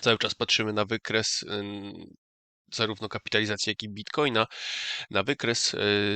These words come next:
w interwale czterogodzinnym. Moi drodzy, zobaczcie, to jest ta sytuacja, w której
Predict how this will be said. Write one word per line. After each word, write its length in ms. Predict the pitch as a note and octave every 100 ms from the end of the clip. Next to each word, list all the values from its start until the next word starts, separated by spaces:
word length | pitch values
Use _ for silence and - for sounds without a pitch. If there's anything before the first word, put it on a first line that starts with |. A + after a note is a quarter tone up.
| G#2 G#2 G#2+ - -
w 20 |
interwale 640 | - E3 - A2 F#2+ F#2+ G2
czterogodzinnym. 800 | - A2 G#2+ G#2 A2+ G#2+ G#2 G#2
Moi 200 | A#2+ A2
drodzy, 280 | G#2+ A2+ G#2+
zobaczcie, 460 | G2+ G2+ G#2+ - G#2 - _ _ _ _ _ _ _ _ -
to 80 | B2
jest 120 | -
ta 80 | A2+
sytuacja, 480 | A2+ G#2+ A2 -
w 40 | A2
której 360 | A#2 G#2+ G#2+